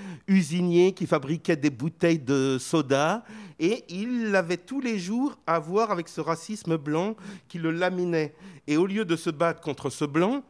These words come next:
il reversait toute cette colère et cette rage sur la famille et sur l'aîné,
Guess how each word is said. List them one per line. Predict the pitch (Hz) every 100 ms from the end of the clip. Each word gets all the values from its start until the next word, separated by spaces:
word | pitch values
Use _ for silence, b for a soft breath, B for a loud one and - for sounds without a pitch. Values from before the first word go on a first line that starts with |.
| b b b b _ _
il | 175
reversait | 139 202 240 233 - 226
toute | - 262
cette | - 220 -
colère | 220 208 180
et |
cette | 165 185
rage | - 202 226
sur | 226 - 196
la | 180 170
famille | 190 175 170 156 127 -
et |
sur | 123 143
l'aîné, | 143 139 139 147